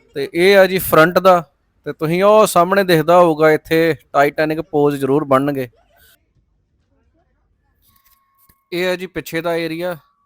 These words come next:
ਤੇ ਨੀਲੀਆਂ ਲਾਈਟਾਂ ਨਾਲ ਬਹੁਤ ਸੋਹਣਾ ਸਜਾਇਆ ਹੋਇਆ।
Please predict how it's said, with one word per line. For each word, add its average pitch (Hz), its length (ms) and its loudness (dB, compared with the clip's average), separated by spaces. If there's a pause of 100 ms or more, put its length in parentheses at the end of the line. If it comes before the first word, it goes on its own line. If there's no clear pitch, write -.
(220)
ਤੇ 127 440 -14
ਨੀਲੀਆਂ 123 360 -8
ਲਾਈਟਾਂ 131 320 -6
ਨਾਲ 139 100 -8
ਬਹੁਤ 131 260 -6
ਸੋਹਣਾ 131 180 -16
ਸਜਾਇਆ 113 320 -12
ਹੋਇਆ। 113 300 -12